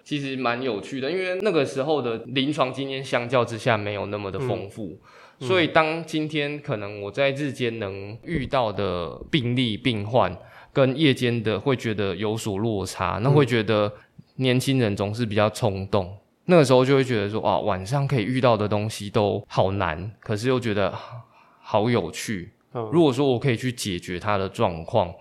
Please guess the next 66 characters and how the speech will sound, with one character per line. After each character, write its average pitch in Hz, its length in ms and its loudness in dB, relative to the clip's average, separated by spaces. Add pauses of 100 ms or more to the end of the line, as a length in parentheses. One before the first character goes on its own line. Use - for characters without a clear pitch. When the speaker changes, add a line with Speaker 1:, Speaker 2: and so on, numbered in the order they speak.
(140)
Speaker 1:
我 101 600 -2
其 135 200 -4
实 123 120 -4
在 127 280 4
里 101 240 -6
面 123 200 0
获 131 220 -2
得 92 160 -4
的 95 80 -4
东 98 160 -4
西 98 160 -8
是 101 100 -6
更 95 240 -2
多， 92 220 -2
而 - 20 0
且 110 120 -2
成 95 280 -6
长 87 240 -2
其 90 160 -10
实 85 60 -8
是 92 100 -12
比 95 120 -12
较 95 80 -2
快 - 380 -6
的。 110 120 -10
Speaker 2:
嗯。 - 60 -12 (380)
Speaker 1:
那 175 60 6
很 127 160 4
多 143 320 2
实 113 400 -2
战 123 240 8
经 117 320 -4
验 113 180 0
其 104 160 -8
实 101 140 -8
都 107 180 0
是 107 200 -4
在 101 320 2 (180)
夜 123 180 0
间 107 200 0
门 98 280 -2
诊 92 280 -2
的， 80 160 -4
可 104 160 -6
能 92 180 -4
前 101 320 -2
面 120 260 2
几 92 200 -8
个 95 120 -4
月 104 200 -2
的 95 100 -4
时 90 160 -10
间 92 180 -6
瞬 104 360 -4
间 95 340 -4
累 90 240 -4
积 98 240 -8
起 92 280 -8
来 65 240 -4
的。 80 220 -8 (240)
如 104 120 -8
果 120 60 -2
包 113 220 2
含 95 300 -6
说 104 220 -6
像 101 320 -2